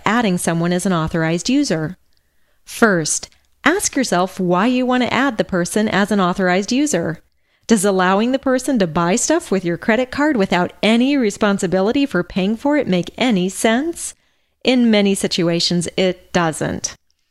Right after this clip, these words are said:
Second, adding someone as an authorized user to your credit card creates risk for both of you. For example, if you were to make late payments on the card,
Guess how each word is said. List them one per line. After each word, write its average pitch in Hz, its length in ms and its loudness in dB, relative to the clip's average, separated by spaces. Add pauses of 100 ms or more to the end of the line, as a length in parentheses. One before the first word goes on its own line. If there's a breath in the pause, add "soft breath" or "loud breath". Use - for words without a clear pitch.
(480)
Second, 196 640 -2 (420)
adding 339 320 2
someone 190 360 2
as 175 100 -2
an 180 120 0
authorized 190 640 0
user 190 340 0
to 202 120 -2
your 170 220 0
credit 269 340 -2
card 165 300 -2
creates 226 500 0
risk 208 380 0
for 175 260 0
both 196 400 0
of 165 140 -2
you. 147 320 -4 (640)
For 233 200 2
example, 165 680 -2 (500)
if 339 180 4
you 370 140 2
were 339 80 0
to 254 80 2
make 185 240 0
late 185 260 -2
payments 196 440 0
on 170 160 0
the 151 80 -4
card, 156 480 -2